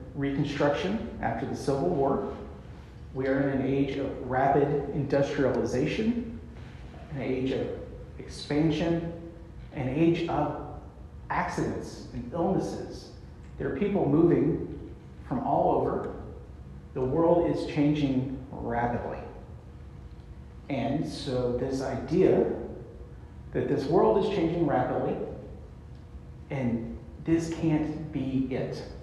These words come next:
This isn't the world I know. This isn't what I grew up with. Something is off. And people were looking for answers.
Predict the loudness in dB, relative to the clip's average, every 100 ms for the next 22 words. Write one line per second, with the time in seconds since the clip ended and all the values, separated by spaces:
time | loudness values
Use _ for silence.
0 | -14 -16 -16 -16 -16 -16 -10 -6 0 2
1 | 4 4 6 6 6 6 6 6 6 4
2 | -2 -6 -10 -14 -14 -8 -6 -2 2 2
3 | 0 -6 -8 -10 -6 -4 -4 -6 -4 -2
4 | 0 2 2 0 -4 -10 -12 -14 -14 -14
5 | -14 0 2 4 4 4 4 4 6 4
6 | 0 -8 -10 -12 -14 -14 -14 -14 -14 -14
7 | -14 -16 -16 -16 -16 -14 -16 -14 -16 -14
8 | -16 -14 -14 -14 -14 -14 -14 -14 -14 -14
9 | -12 -6 0 2 4 4 6 6 4 2
10 | -2 -4 -8